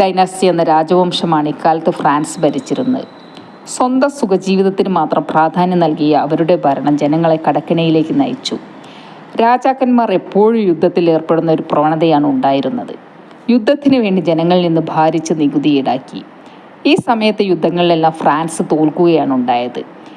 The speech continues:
ഇത് രാജ്യത്തെ കടക്കിണിയിലേക്ക് നയിച്ചു. ഈ കാലഘട്ടത്തിൽ ഭരണം നടത്തിയിരുന്ന ലൂയി ഫോർട്ടീൻത്, ലൂയി ഫിഫ്റ്റീൻത്, ലൂയി സിക്സ്റ്റീൻത് എന്നീ രാജാക്കന്മാർ അഴിമതി നിറഞ്ഞതും സ്വേച്ഛാധിപത്യപരവുമായ ഒരു ഭരണമാണ്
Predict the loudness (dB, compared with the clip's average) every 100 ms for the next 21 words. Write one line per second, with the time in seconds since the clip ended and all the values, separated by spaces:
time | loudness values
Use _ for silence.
0 | -12 -2 0 2 2 0 -2 -2 0 -2
1 | -2 0 2 2 0 0 -2 -4 -6 -6
2 | -8 -10 -18 -20 -18 -18 -20 -20 -20 -20
3 | -20 -4 0 2 2 2 0 -2 -2 0
4 | 0 0 0 -2 0 0 0 0 2 2
5 | 2 0 0 0 0 0 2 2 2 2
6 | 2 2 0 -2 -4 0 0 2 2 2
7 | 2 0 -4 -4 -2 0 2 2 2 2
8 | 2 2 2 2 0 0 0 2 2 0
9 | -8 -20 -20 -20 -8 0 0 2 0 2
10 | 2 2 0 2 0 0 0 -2 0 -2
11 | 0 0 0 0 2 2 2 2 0 0
12 | 0 0 0 0